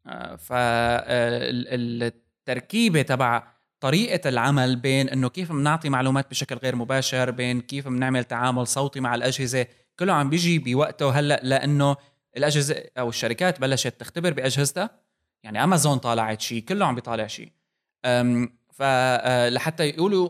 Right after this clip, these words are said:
شو بيجي بعد التليفون. وهذا فكرة يعني بحاجة لكتاب حقيقة، مو بس ل-، مو بس لأنه نحكي عنه لفترة بالبودكاست، لأنه أنت تخيل إنه قديش بدها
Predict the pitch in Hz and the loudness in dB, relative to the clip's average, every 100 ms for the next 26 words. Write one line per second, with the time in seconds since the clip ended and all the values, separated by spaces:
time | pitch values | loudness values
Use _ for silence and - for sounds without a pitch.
0 | - - 202 208 185 151 147 143 117 113 | -4 -8 -4 0 2 2 0 -2 -6 -2
1 | 127 123 165 240 208 151 196 170 127 117 | 0 2 2 4 2 0 -4 -2 -2 -2
2 | _ _ _ _ - 117 120 123 - 170 | _ _ _ _ -6 -2 -2 -2 0 2
3 | 165 165 123 117 - 151 143 - 127 131 | 4 2 2 -2 0 0 0 -4 -4 -4
4 | 123 117 117 147 135 - - 123 120 117 | -4 -2 0 2 0 -2 -4 -2 0 -2
5 | 113 _ _ _ - 143 151 151 - 113 | -6 _ _ _ -6 0 2 0 -2 -2
6 | 117 110 117 135 - 117 127 131 117 113 | -2 0 0 -2 -4 -2 0 2 0 -2
7 | - 117 110 110 131 120 113 113 113 139 | -4 -6 -6 -6 -4 -2 -2 -4 -6 -8
8 | - 110 - _ _ _ 135 143 147 214 | -8 -8 -10 _ _ _ 0 2 2 0
9 | 294 - 170 190 151 123 120 117 120 139 | -4 -2 0 2 0 -2 -2 -2 -4 -2
10 | 175 214 - - _ _ _ - 131 123 | 0 0 -4 -10 _ _ _ -10 -6 -4